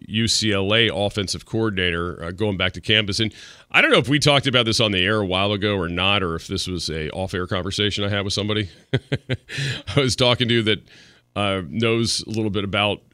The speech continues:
E B and, um, the way he's, you know, way he coaches, his style, and said to me, "You know, this might be a guy who's better suited for college."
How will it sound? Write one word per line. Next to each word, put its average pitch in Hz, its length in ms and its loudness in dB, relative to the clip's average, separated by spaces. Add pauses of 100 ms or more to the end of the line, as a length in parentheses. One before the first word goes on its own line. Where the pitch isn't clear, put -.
E 113 180 0
B 104 380 2
and, 92 200 -2
um, 87 440 -2 (240)
the 104 200 -8
way 104 160 -6
he's, 101 420 -6 (240)
you 107 80 -10
know, 82 120 -8
way 98 120 -2
he 98 60 -4
coaches, 101 460 0
his 85 120 -2
style, 101 480 2 (640)
and 120 120 0
said 151 180 4
to 143 40 2
me, 143 100 4
"You 147 80 4
know, 160 240 2 (340)
this 208 300 2
might 240 180 2
be 143 80 8
a 120 40 6
guy 113 180 6
who's 95 120 4
better 92 200 0
suited 90 260 -2
for 76 80 -8
college." 71 520 -4